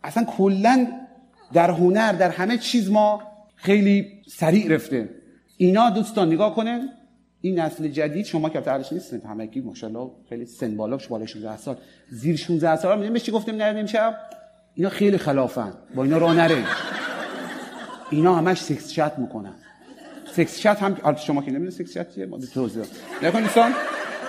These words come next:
مثلاً اینجا ونکووره، اینجا مشهده، خب؟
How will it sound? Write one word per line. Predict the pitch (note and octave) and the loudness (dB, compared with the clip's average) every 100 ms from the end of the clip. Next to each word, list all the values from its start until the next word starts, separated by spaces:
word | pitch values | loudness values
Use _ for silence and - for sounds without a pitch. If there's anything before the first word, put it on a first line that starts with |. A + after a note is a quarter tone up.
| - - - - | -10 -12 -16 -8
مثلاً | D#3+ A3 - | 2 2 6
اینجا | G3 E3+ A3 | 6 6 8
ونکووره، | G3 E3 - F3 G3+ A#3+ B3 B3+ - - - - - - - - _ | 8 6 6 6 8 6 4 0 -12 -20 -20 -20 -20 -20 -20 -20 _
اینجا | - D#3+ F3+ | 2 4 4
مشهده، | F#3+ C3+ - C3 G2 F#2+ - | 2 0 -2 -4 -4 -10 -10
خب؟ | D3+ | -8